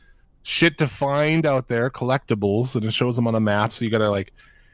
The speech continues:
but you have to just kinda travel around. Nothing's planned. Nothing's scripted.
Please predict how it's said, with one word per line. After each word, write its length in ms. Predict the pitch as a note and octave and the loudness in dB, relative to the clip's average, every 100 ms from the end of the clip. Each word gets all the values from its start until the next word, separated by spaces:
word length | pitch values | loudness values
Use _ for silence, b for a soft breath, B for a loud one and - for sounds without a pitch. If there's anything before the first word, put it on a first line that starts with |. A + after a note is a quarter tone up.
| b _ _ | b _ _
but 160 | E3 | -6
you 140 | F3 F3+ | -2 -2
have 100 | F#3+ | -2
to 80 | E3+ | -2
just 220 | E3 - | -4 0
kinda 160 | F3 | -2
travel 320 | C3+ E3 C#3+ C#3+ | 0 0 0 2
around. 180 | C#3 | 2
Nothing's 400 | C#3 G3 C#4 E3 | 0 0 0 -2
planned. 880 | - - - A#2+ E3+ A#3 A2 F2 F2+ | -2 -4 -4 -4 -2 0 -2 -6 -6
Nothing's 420 | B2+ E3 G3+ - | -4 0 0 0
scripted. 600 | - - G#3+ - A2 F#2 | -2 0 0 0 -4 -4